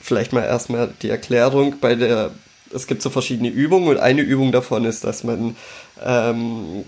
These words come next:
quasi niederschreibt, drei positive Ereignisse oder Eindrücke eines Tages. Und als ich das gestern gemacht hab, hab ich da voll rumüberlegen müssen. Und heute hab ich einfach, wenn irgendwas po-,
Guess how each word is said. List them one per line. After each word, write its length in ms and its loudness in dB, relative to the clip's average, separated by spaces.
quasi 360 -4
niederschreibt, 920 0
drei 540 4
positive 1200 0
Ereignisse 640 2
oder 420 -2
Eindrücke 680 2
eines 260 0
Tages. 460 2
Und 100 2
als 140 4
ich 60 -10
das 160 -8
gestern 300 0
gemacht 340 0
hab, 160 0
hab 120 0
ich 80 -6
da 100 -2
voll 260 4
rumüberlegen 680 2
müssen. 240 -2
Und 180 2
heute 280 4
hab 100 0
ich 140 -4
einfach, 280 -2
wenn 120 -4
irgendwas 320 -4
po-, 260 -12